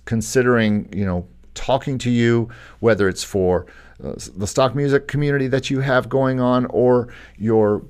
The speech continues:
uh, your growing new YouTube channel where you're talking about personal growth and you're talking about starting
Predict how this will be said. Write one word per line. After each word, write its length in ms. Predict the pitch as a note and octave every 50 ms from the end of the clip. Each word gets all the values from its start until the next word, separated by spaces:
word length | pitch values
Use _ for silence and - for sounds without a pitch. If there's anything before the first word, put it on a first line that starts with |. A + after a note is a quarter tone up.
| - -
uh, 100 | G2 G2
your 220 | B1+ - G#2+ G#2+
growing 440 | F#2 D#2+ A2+ A2+ A#2 A#2+ A#2 A2 G#2
new 200 | G#2+ A2+ A#2+ A#2+
YouTube 400 | A2 G#2 B2 B2 B2 - C3+ A2+
channel 480 | F#2+ - - A2+ G#2+ G#2+ G#2 G#2 F#2+ - - - - -
where 100 | - G2+ G#2+
you're 100 | G#2 F#2+
talking 480 | - - - G2 G2 - - G#2 G2+
about 340 | G2+ F#2+ F2+ F#2+ G2 F#2+ -
personal 400 | - - B2 A2+ - - A2 G#2
growth 340 | F#2+ - G#2+ G2+ G2+ G2 -
and 80 | G2+
you're 120 | G2+ G2 F#2+
talking 400 | - - G#2+ G2+ - - G2 G2
about 340 | G2 F#2 F#2 G#2 G2 F#2 -
starting 420 | - - G#2+ G2+ G2+ G#2 G2+ F#2+